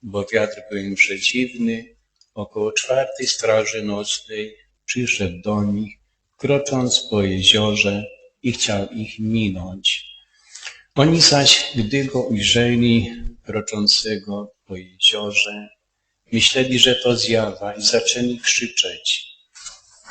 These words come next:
Widzieli go bowiem wszyscy i zatrwożyli się. Lecz on zaraz przemówił do nich:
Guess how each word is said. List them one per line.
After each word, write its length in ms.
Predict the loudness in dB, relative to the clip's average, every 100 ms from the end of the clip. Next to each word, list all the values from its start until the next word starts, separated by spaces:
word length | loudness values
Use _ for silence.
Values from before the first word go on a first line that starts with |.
| -4
Widzieli 460 | 0 2 2 0
go 160 | 0 -2
bowiem 460 | 0 0 0 -2
wszyscy 760 | 0 0 6 6 6 2 -2 -4 -12 -18 -10
i 120 | -4
zatrwożyli 1000 | 0 0 0 -6 -6 -4 -4 -6 -8 -10
się. 360 | -6 -6 -8 -12 -16 _ _ _ _ _ _ _ _ -2
Lecz 240 | 0 0
on 200 | 0 0
zaraz 600 | 2 2 4 2 2 0
przemówił 640 | 0 0 2 0 0 -2 -2
do 180 | 0 0
nich: 540 | 0 -2 -6 -16 _